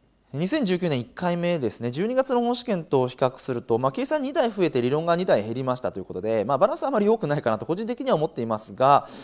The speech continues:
えー、計算の台数が、えー、多いと、ね、ウエイトを占めているという状況です。ね。で、これは、まあ、平成十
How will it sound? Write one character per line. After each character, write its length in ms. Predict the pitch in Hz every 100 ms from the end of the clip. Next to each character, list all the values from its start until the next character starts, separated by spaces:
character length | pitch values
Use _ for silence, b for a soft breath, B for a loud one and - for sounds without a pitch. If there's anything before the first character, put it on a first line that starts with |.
| B -
え 180 | 139
ー、 40 | 135
計 120 | 226
算 140 | 262 262
の 60 |
台 120 | 240
数 140 | 254 285
が、 260 | 185 143 -
え 280 | 135 123 117
ー、 20 |
多 120 | 233 180
い 20 |
と、 220 | 101 - 139
ね、 100 | 143
ウ 80 |
エ 60 | 160
イ 20 |
ト 80 | 240
を 20 |
占 140 | - 202
め 80 |
て 80 | 143
い 40 | 113
る 60 |
と 180 | 95 - -
い 80 | 117
う 100 | 120
状 140 | 117
況 280 | 107 117 104
で 140 | 104
す。 180 | 95 87 - _ _
ね。 100 | - B B -
で、 100 | 262
こ 80 | 294
れ 80 |
は、 20 | 320
ま 100 | 233
あ、 20 |
平 140 | 240
成 160 | 320 311
十 240 | 180 262